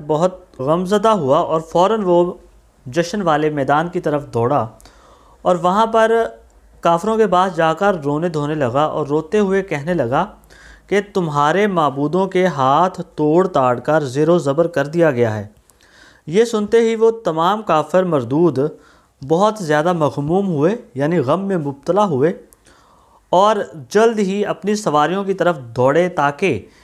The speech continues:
इन पर जल्द से जल्द सवार होकर वापस बुतखाने की तरफ जा सकें।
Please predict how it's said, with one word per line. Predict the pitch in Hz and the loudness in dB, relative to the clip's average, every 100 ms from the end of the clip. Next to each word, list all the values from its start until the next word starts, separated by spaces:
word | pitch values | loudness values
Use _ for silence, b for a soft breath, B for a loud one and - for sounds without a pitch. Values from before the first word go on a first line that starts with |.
| b b | b b
इन | 160 170 | -8 -2
पर | 185 165 151 | 0 0 0
जल्द | 190 196 | 0 0
से | 196 151 | -4 -2
जल्द | 151 170 | 0 0
सवार | 160 139 131 160 | -2 0 2 0
होकर | 160 127 120 180 123 117 | 0 -2 0 -2 -2 -4
वापस | 131 127 190 202 - b b b - | -4 0 0 0 -6 b b b -8
बुतखाने | 151 180 175 156 170 | -4 -2 0 0 -2
की | 165 | -2
तरफ | - 180 139 | -2 -2 0
जा | 123 113 | 0 -2
सकें। | 113 117 101 | -6 -8 -10